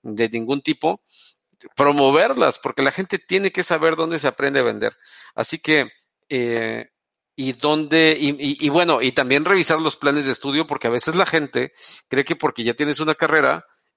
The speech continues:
este, pues ya lo tienes todo. Entonces, eh, le estoy contestando aquí a mi invitada. Este, vamos a ver si se puede volver a conectar, porque tuvo un problema de conexión. Ok,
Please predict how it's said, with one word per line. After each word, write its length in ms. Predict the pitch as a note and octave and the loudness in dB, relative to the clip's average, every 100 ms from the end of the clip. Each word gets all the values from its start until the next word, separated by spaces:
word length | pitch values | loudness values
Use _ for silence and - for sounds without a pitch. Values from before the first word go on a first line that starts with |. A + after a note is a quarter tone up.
| - | -8
este, 1040 | A#2+ A#2 - - A2 G#2 G#2 G2+ G2+ - - | -4 -4 -6 -12 -8 -6 -6 -8 -10 -12 -10
pues 160 | G2+ | -6
ya 140 | G#2+ A2 | -2 0
lo 120 | B2+ | -2
tienes 320 | C3 C#3 - | -2 -4 -2
todo. 320 | - G#3 D3+ _ _ - - _ _ | -4 -2 -4 _ _ -20 -20 _ _
Entonces, 920 | A2 - B2+ B2+ D3+ D#3+ - - _ _ _ - | -16 -4 -2 -2 0 0 -2 -10 _ _ _ -8
eh, 380 | A#2 A2 A2 - | -4 -2 -2 -4
le 80 | A#2 | -6
estoy 180 | - D#3 | -6 -8
contestando 440 | C#3 - A#2+ A2 | -8 -8 -8 -6
aquí 240 | G#2+ A#2 | -6 -2
a 80 | A2+ | -2
mi 100 | A2 | -2
invitada. 580 | A2 A2+ - C#3 E3 E3+ _ _ _ _ _ _ _ _ _ _ _ _ _ _ _ _ _ _ _ _ - | -4 -4 -2 -2 -2 -6 _ _ _ _ _ _ _ _ _ _ _ _ _ _ _ _ _ _ _ _ -2
Este, 760 | A#2 A#2 A2+ - - - A2 | 2 4 2 0 -6 -6 -2
vamos 240 | A2 A#2+ A#2+ | 2 2 2
a 60 | |
ver 100 | A#2+ | 0
si 140 | A#2 A2+ | -2 -6
se 80 | G#2+ | -4
puede 200 | A#2 A2+ | 0 2
volver 240 | G#2+ G#2+ | 2 0
a 40 | G#2+ | 0
conectar, 400 | G#2+ F#2+ - G#2 | -6 -10 -12 -12
porque 200 | A2+ _ | -14 _
tuvo 160 | A#2+ | -6
un 80 | A#2+ | -6
problema 320 | A2 G#2+ G#2+ | -4 -4 -4
de 40 | G#2+ | -4
conexión. 440 | - - - - - _ _ _ _ _ _ _ _ _ _ - - _ _ _ _ _ _ _ _ _ | -8 -10 -12 -12 -16 _ _ _ _ _ _ _ _ _ _ -20 -20 _ _ _ _ _ _ _ _ _
Ok, 220 | F3 E3 | -2 2